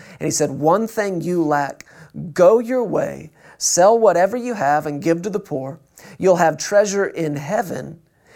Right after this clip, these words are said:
and come take up the cross and follow me." But notice what happened in verse twenty-two. He was sad at this word and went away sorrowful. Why? For he had great possessions.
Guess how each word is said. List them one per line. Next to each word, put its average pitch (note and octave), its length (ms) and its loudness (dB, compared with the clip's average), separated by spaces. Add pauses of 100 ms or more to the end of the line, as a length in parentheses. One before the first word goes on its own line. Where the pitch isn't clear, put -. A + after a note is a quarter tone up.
(100)
and E3+ 180 -2
come G#3 280 -2
take G3 240 0
up F#3 180 2
the C#3 80 -6
cross F3 600 0 (360)
and D3+ 220 -4
follow D3+ 460 2
me." - 380 -12 (720)
But D#3+ 80 -4
notice F3+ 240 0
what E3+ 120 0
happened D#3 240 0
in C#3+ 80 -6
verse C#3+ 180 -4
twenty-two. C#3+ 560 -4 (320)
He G3+ 180 0
was D#3 480 -2
sad C#3+ 840 -2 (260)
at D3+ 280 -6
this C3+ 240 -8
word C#3 760 -2 (480)
and C#3 320 -6
went E3 320 0 (260)
away C#3 800 2 (420)
sorrowful. - 760 -2 (400)
Why? D3 340 -4
For D#3 160 -6
he D#3 120 -4
had C#3 200 -2
great C#3+ 280 -4
possessions. B2 680 -18